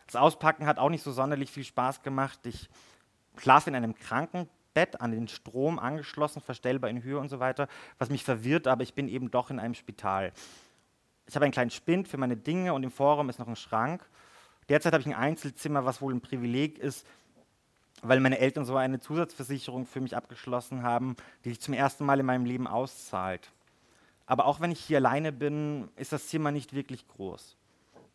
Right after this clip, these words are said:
Am Fenster steht ein klitzekleiner Schreibtisch, auf dem ich gerade diesen Brief schreibe. Es ist schön, dass man sich hier nicht herrichten muss. Ich dusche nicht, trage nur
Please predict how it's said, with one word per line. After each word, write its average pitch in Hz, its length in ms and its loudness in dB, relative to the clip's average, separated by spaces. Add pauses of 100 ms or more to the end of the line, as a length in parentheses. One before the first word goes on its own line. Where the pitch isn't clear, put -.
(680)
Am 131 120 -2
Fenster 147 260 0
steht 143 160 -4
ein 131 80 0
klitzekleiner 135 500 -2
Schreibtisch, 131 600 -4 (1080)
auf 139 120 -2
dem 147 140 2
ich - 80 -4
gerade 127 260 4
diesen 127 220 -4
Brief 131 260 -6
schreibe. 92 640 -4 (180)
Es 120 120 -4
ist - 360 -8 (1120)
schön, 160 720 0 (180)
dass 113 320 -8
man 147 100 -2
sich 127 140 -10
hier - 140 -4
nicht 131 180 -4
herrichten 131 480 0
muss. 107 480 -6
Ich - 160 -16
dusche 151 380 -8
nicht, 151 420 -6
trage 127 300 2
nur 127 240 0